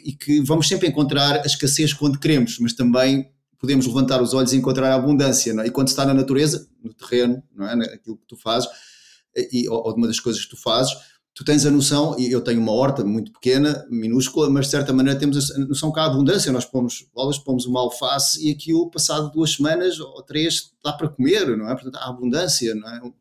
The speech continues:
E é a terra, não é? Incrível, é uma alquimia incrível.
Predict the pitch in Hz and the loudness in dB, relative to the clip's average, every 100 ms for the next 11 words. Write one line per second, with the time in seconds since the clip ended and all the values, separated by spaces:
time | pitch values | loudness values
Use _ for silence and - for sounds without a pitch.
0 | _ _ _ 123 143 143 156 160 - 123 | _ _ _ 0 0 2 2 2 0 -2
1 | 110 107 104 120 113 143 165 120 113 110 | -2 -4 -6 -6 -2 -2 0 -2 -2 0
2 | 120 117 - 120 131 143 139 131 180 117 | 0 -2 0 2 4 2 0 -2 -2 -2
3 | 98 | -4